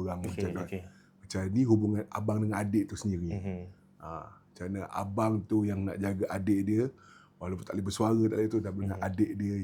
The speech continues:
Speaker 1: yang pun nak berja-, nak sel-, nak selamatkan abang dia, tapi
Speaker 2: Mhm.
Speaker 1: cara salah.
Speaker 2: Cara salah.
Speaker 1: Ah, itu yang impact saya kat situ. Saya selalu nak cerita based on that lah. Macam contoh kalau saya tu, saya, itu saya pilih,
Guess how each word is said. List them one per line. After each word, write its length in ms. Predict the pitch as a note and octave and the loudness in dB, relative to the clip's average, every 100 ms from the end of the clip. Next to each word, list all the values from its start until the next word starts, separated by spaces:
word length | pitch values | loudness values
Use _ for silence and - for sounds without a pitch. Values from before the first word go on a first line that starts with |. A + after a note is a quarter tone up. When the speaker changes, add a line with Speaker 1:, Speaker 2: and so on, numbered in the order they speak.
| F#2 | -4
Speaker 1:
yang 100 | F2 F2+ - - - - _ | -6 -10 -18 -20 -20 -20 _
pun 160 | A3 | 4
nak 140 | E3+ C3 | 4 4
berja-, 320 | A#2+ A#2+ - | 4 4 4
nak 240 | B2+ A#2+ - | 2 0 0
sel-, 280 | - B2+ A2+ | 0 0 2
nak 180 | A#2+ | 0
selamatkan 400 | G#2 B2+ B2 A#2 A2 | 2 2 2 2 2
abang 200 | A2 A2 | 4 4
dia, 120 | C3 | 4
tapi 300 | C#3 G#2+ G#2 G#3 | 2 2 2 2
Speaker 2:
Mhm. 60 | G3 - _ _ - | 0 -8 _ _ 0
Speaker 1:
cara 240 | A#2+ A#2+ | 4 6
salah. 340 | A2 G2 F2+ - | 4 0 -2 0
Speaker 2:
Cara 200 | G#2 F#2+ | 0 2
salah. 240 | G2 F2+ F2 F2+ | -2 -6 -8 -10
Speaker 1:
Ah, 160 | F#2 F#2+ | -8 -4
itu 300 | A2+ A2 C3 | -2 4 4
yang 360 | A#2 A2 A2 A2 - _ _ _ | 6 4 2 0 -6 _ _ _
impact 480 | - C3 - - C#3 | 0 0 2 2 6
saya 160 | F3+ F3 | 10 10
kat 120 | D3 | 10
situ. 240 | E3 D#3+ A2+ | 8 8 10
Saya 160 | D3 | 8
selalu 200 | D#3+ F3+ E3+ | 10 10 10
nak 100 | E3 | 8
cerita 360 | E3 F#3+ F#3 F3+ - - - _ | 8 10 10 8 -10 -20 -20 _
based 200 | C3+ C#3+ | 6 8
on 80 | C#3+ | 10
that 120 | C#3 | 8
lah. 120 | A#2+ | 8
Macam 160 | F#2+ F#2+ | 4 2
contoh 260 | F2+ G2 G2+ | 2 2 4
kalau 160 | G2+ | 4
saya 160 | F#2+ G2 | 6 6
tu, 120 | G2+ G2+ | 4 2
saya, 200 | G#2 G#2+ G2 | 2 0 0
itu 240 | G#2 G#2 G#2+ | 0 6 6
saya 260 | G#2+ G2+ | 8 6
pilih, 400 | G2+ G#2+ G#2 G#2 | 4 4 6 4